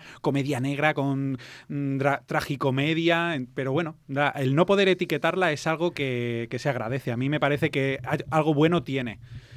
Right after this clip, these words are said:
Y eso, la película no me ha entretenido, me ha entretenido, perdón, no me ha aburrido,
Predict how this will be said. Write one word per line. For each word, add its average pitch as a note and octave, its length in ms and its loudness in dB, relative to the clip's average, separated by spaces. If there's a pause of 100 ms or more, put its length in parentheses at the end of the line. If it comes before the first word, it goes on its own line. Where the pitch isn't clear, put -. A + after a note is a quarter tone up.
(320)
Y D#3 200 2
eso, C#3 180 2
la C3 300 4
película D#3 340 4
no D#3+ 80 4
me E3 60 2
ha D#3+ 40 2
entretenido, F#3 1040 2
me D3+ 120 2
ha E3 40 4
entretenido, E3 520 6
perdón, D3+ 320 2
no D3+ 80 2
me D3 100 2
ha C#3+ 40 6
aburrido, D#3+ 580 4